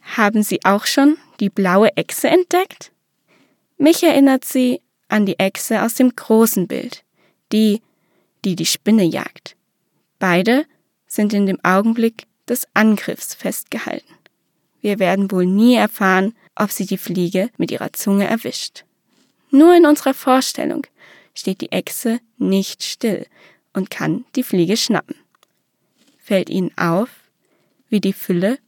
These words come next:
und das Licht zusammenspielen? Die Masse an Obst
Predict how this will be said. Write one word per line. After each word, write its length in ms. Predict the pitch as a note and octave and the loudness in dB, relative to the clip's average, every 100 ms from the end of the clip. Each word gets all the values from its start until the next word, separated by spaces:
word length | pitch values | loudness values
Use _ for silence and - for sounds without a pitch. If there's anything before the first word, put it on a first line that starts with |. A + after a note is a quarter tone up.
| _ _ | _ _
und 160 | - G#3 | -6 -2
das 220 | F#3+ - | -4 -2
Licht 400 | F#3 F#3 - - | 0 0 -4 -12
zusammenspielen? 960 | - G3 F3 F3+ G3 - - C4 D4 F#4 _ _ _ _ _ _ _ _ _ _ _ _ _ - | -8 -4 -2 0 0 -2 0 4 4 2 _ _ _ _ _ _ _ _ _ _ _ _ _ -2
Die 80 | G#3+ | 2
Masse 440 | A3 C#4+ - G#3 - | 4 2 0 -4 -2
an 100 | F#3+ | -4
Obst 580 | - B3 A3 - - | 2 2 2 -4 -14